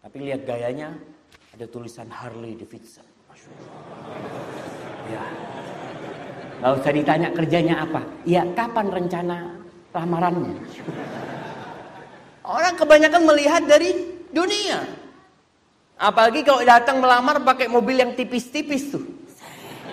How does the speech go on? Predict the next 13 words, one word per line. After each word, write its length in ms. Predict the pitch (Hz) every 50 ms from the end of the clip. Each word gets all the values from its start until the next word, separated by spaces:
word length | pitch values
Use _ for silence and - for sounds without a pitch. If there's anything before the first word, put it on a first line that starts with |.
| - - - - - - - - - - - - - - - - - - - - - - - - - - -
Yang 160 | 156 175 180
kalau 240 | 180 196 196 196 190 -
ada 180 | 185 190 196 214
polisi 380 | 208 196 202 196 - 208 202
tidur 480 | 196 - 202 180 165 208 214 214 220 -
bunyi. 720 | - 196 214 196 196 214 226 247 - - - - - - - - - - - - - - - _ _ _ - _ _ _ _ _ _ _ _ _ _ _ _ _ _ _ _
Kalau, 200 | - 139 139 - -
oh, 200 | 143 139 135 123 -
Insya 160 | - - - 110
Allah. 420 | 117 113 110 110 104 101 95 92 90 - - - - - - _ -
Fadl, 240 | 196 190 185 180 165 - - - -
langsung 260 | 151 160 160 175 147
masuk. 240 | 147 139 - -